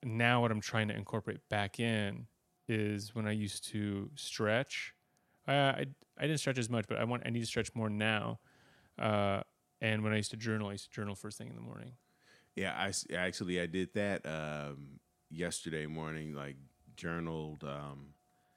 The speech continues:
Speaker 2: like, do you do the, the morning pages?
Speaker 1: Mm-hmm.
Speaker 2: Yep.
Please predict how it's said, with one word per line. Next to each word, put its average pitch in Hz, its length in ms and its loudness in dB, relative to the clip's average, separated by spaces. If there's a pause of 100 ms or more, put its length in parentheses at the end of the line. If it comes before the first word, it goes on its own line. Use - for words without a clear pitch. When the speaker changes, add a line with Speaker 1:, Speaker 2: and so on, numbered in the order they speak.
(380)
Speaker 2:
like, 80 200 -4
do 87 60 -2
you 92 80 2
do 101 160 2
the, 85 400 0
the 80 100 -6
morning 95 320 -2
pages? 127 460 -2 (100)
Speaker 1:
Mm-hmm. 185 120 -6 (400)
Speaker 2:
Yep. 82 280 0